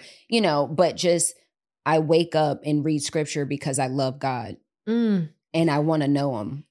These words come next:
Speaker 2: You know, I, through this journey, I found, and I kinda knew it at the beginning, but it's become really real to me now, that there is literally a connection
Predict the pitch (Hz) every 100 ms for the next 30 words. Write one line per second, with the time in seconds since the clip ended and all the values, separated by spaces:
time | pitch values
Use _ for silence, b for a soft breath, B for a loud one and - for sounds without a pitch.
0 | - 208 214 202 185 - 185 208 233 240
1 | 240 - _ _ _ _ - 202 190 185
2 | 170 165 160 151 139 - - 156 175 -
3 | 143 131 131 131 143 _ _ _ _ 151
4 | 160 156 - - 339 226 226 - 175 160
5 | 147 156 175 190 160 147 147 165 - 151
6 | 147 147 156 156 147 143 147 151 160 147
7 | 139 139 143 147 b b b b b 165
8 | 156 151 - 160 180 202 247 - 180 165
9 | 156 156 156 165 - 196 196 202 - 165
10 | 160 - 160 151 143 147 - - - 180